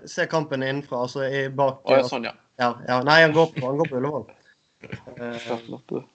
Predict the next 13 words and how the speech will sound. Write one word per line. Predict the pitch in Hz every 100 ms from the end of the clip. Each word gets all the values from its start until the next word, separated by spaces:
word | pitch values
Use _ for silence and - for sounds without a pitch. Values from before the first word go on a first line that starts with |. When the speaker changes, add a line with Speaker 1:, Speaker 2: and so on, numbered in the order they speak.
| -
Speaker 1:
det | 143
blir | 143 147
nok | 135 139
en |
publikumsfest | 131 156 143 127 123 120 127 123
av | 127
de | 127
sjeldne, | 131 127 131
den, | 123 127 123 - - - - - 254 - - - - 165 -
den | 131 127
kampen. | 135 127 - 127 - - 175 - - - - 170 160 - - 160 147 - - - - _ _ _ -
Speaker 2:
Så | 127
ja. | 120